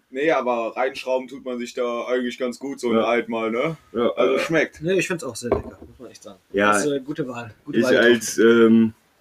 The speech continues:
Speaker 2: ja, bekennender Kölsch-Trinker muss halt auch zugeben, das kann man mal trinken.
Speaker 3: Ja, vor allem an einem Sonntag, wenn die Sonne
Speaker 2: Ja.
Speaker 3: scheint, die Blumen blühen.
Speaker 2: Ja.
Speaker 3: Ne?
Speaker 1: Und man in Zons ist.
Speaker 3: <laughs> Und man in
Speaker 1: Ja.
Speaker 3: Zons ist.
Speaker 2: In der berühmten Altrinkerstadt.
Speaker 1: Ich hab mal gehört, in Hackes schneit's gerade.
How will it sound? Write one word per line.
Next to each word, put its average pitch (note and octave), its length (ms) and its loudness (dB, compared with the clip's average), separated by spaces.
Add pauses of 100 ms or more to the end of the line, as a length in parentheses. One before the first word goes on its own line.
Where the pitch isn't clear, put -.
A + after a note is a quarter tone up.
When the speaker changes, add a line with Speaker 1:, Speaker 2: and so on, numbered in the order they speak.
(200)
Speaker 2:
ja, G2+ 220 -2
bekennender A2 500 -2
Kölsch-Trinker A2 640 0
muss G#2 220 -2
halt F#2+ 140 2
auch F#2 180 -2
zugeben, G2 520 0
das F2+ 240 -6
kann G2 180 -4
man G#2+ 200 0
mal F2+ 160 -4
trinken. F#2 500 -12 (680)
Speaker 3:
Ja, - 80 -20
vor G#3+ 140 0
allem A#3+ 200 6
an G#3 180 4
einem F#3 80 6
Sonntag, C3+ 480 -2
wenn B2 140 -10
die B2 80 -8
Sonne C3 160 2
Speaker 2:
Ja. B2+ 80 -4
Speaker 3:
scheint, A#2+ 300 -6
die A#2 60 -10
Blumen B2+ 280 -4
blühen. B2 340 -6 (160)
Speaker 2:
Ja. A#2 260 -2 (280)
Speaker 3:
Ne? C#3 80 -4
Speaker 1:
Und D3+ 120 2
man A#2 140 0
in A2+ 100 -2
Zons A2 280 -6
ist. - 220 -18
Speaker 3:
<laughs> - 60 -16
Und B2+ 220 -8
man F#3 80 4
in - 80 8
Speaker 1:
Ja. - 60 4
Speaker 3:
Zons C#3+ 200 0 (120)
ist. F3 260 0 (580)
Speaker 2:
In B2 120 2
der B2 100 8
berühmten A#2+ 500 4
Altrinkerstadt. G2+ 960 -2
Speaker 1:
Ich A2+ 140 -12
hab B2+ 80 -6
mal C#3 100 -6
gehört, D3+ 200 -2
in D3+ 120 -6
Hackes E3 260 -8
schneit's C3+ 300 -8
gerade. F2+ 240 -8